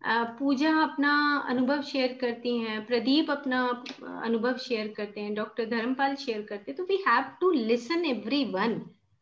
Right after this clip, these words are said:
है ना? तो ये मुदिता होती है। तो ओके, ठीक है, तो आप बहुत great काम कर रही हो सरिता दहिया मैडम,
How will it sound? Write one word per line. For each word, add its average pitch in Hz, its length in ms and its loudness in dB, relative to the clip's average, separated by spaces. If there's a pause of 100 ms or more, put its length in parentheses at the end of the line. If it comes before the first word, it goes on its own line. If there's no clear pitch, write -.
(760)
है 254 60 0
ना? 359 320 -2 (440)
तो 285 360 0
ये 311 280 4
मुदिता 240 420 4
होती 180 400 -6
है। 165 120 -10 (680)
तो 226 380 0
ओके, 269 460 0 (520)
ठीक 254 240 -2
है, 277 320 -4 (480)
तो 240 80 -2
आप 262 480 2
बहुत 226 260 -6
great 262 340 0
काम 240 220 2
कर 214 160 -4
रही 214 140 -2
हो 254 100 0
सरिता 226 400 -4
दहिया 233 280 -2
मैडम, 240 340 -2